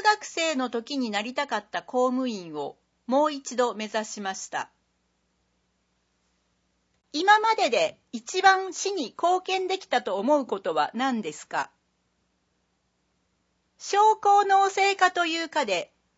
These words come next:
桜祭りや市民ふれあい祭りなど、大きな行事の開催に携わっていたとき、無事に行事が開催できたことですね。あとは、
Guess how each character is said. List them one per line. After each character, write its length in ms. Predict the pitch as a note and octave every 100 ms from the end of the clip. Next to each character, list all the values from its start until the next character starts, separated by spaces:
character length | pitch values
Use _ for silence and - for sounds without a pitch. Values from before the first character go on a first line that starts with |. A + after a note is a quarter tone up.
| _
桜 540 | - C#4 C#4 G4+ G#4
祭 380 | G4+ G4+ - C4+
り 240 | G#3 C#4+ - _ _ _ _
や 260 | F#3+ F3 - _ _ _ _ _
市 300 | - - G#4
民 360 | G#4 D#4+ G#3
ふ 200 | F3+ -
れ 200 | D4+ G4
あ 120 | F#4+ G4
い 80 |
祭 360 | F#4+ F#4+ F#4+ C4+
り 260 | G3+ E3+ - _ _ _ -
な 160 | F#3+
ど、 260 | G3 D3 - _ _ _ _ _ -
大 240 | G#4 A#4
き 160 | A4 E4
な 140 | D4+
行 260 | C4+ E4 D#4
事 120 | B3+
の 140 | A#3 G#3+
開 240 | B3 B3+
催 280 | B3 B3 A#3+
に 140 | A#3
携 420 | A#3 A#3 C4 D#4+ D#4
わ 80 |
っ 120 | D#4 -
て 80 | F#3+
い 80 |
た 160 | F3+ G#3+
と 140 | F#3+
き、 300 | E3 - - _ _ _ _ _ -
無 120 | C4+
事 180 | F4+ F#4+
に 280 | F#4 E4
行 240 | B3+ F#4 F4+
事 140 | C#4
が 140 | G3+ F3
開 280 | - C#4+
催 300 | D4 D4+ C#4+
で 120 | B3+ C4+
き 80 |
た 140 | - F#3+
こ 140 | F3+
と 120 | F3
で 140 | F3+ D3
す 140 | -
ね。 240 | D3+ D3+ - _ _ _ _ _ _ _ _ _ _ _ _ _ _ _ _ _ _ _ -
あ 120 | G#4+
と 180 | A4+ G#4+
は、 260 | E4 -